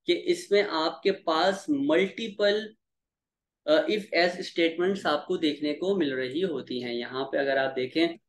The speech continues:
कि सबसे पहले एक आपने condition apply कर दी, उस condition के अंदर एक और condition apply की जाएगी,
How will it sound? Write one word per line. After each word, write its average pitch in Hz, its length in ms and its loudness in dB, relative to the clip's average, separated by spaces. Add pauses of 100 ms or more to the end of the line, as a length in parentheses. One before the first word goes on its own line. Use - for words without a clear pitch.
(300)
कि 156 80 2
सबसे 185 300 0
पहले 185 200 6
एक 180 100 4
आपने 170 260 4
condition 156 480 2
apply 180 320 4
कर 190 180 2
दी, 202 200 -6 (720)
उस 254 240 -2
condition 196 680 2
के 233 100 0
अंदर 208 340 4
एक - 500 2
और 226 320 8
condition 165 460 2
apply 135 360 -2
की 196 180 -6
जाएगी, 190 500 0